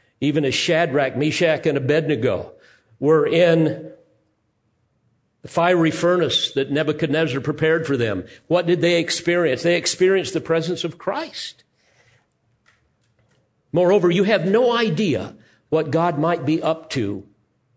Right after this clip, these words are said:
through your afflictions. Who's watching? What you're gonna learn, what others are gonna learn.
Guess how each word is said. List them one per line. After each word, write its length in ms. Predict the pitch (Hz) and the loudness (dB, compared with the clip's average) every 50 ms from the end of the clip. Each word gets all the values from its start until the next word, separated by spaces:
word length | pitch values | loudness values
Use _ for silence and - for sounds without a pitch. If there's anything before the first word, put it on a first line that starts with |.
| _ _ _ | _ _ _
through 180 | - - 156 135 | -6 -4 -2 0
your 220 | 135 147 151 143 | 0 0 0 0
afflictions. 800 | 107 - - 147 123 - - - - - - _ - - - - _ _ _ _ _ _ _ _ _ _ _ _ _ _ _ _ | -2 -2 -4 -4 -4 -6 -8 -10 -10 -14 -20 _ -20 -20 -20 -20 _ _ _ _ _ _ _ _ _ _ _ _ _ _ _ _
Who's 320 | _ - 185 175 170 - 135 | _ -2 0 0 0 0 0
watching? 480 | 143 147 127 117 - - - 85 - - _ _ _ _ _ _ _ _ _ _ _ _ _ _ _ | -2 -2 -2 -4 -6 -8 -10 -10 -14 -20 _ _ _ _ _ _ _ _ _ _ _ _ _ _ _
What 200 | - 160 147 139 | -4 -2 -2 0
you're 160 | 151 175 180 | 0 0 0
gonna 180 | 165 185 180 165 | 2 2 2 2
learn, 300 | 170 180 175 175 - 131 | 4 4 4 2 2 0
what 160 | 170 165 165 | 0 0 0
others 240 | 165 160 160 - - | 0 -2 -2 -4 -4
are 60 | 131 | -6
gonna 240 | 107 123 110 98 95 | -4 -4 -4 -4 -4
learn. 320 | 92 90 90 87 - - | -6 -8 -10 -12 -18 -20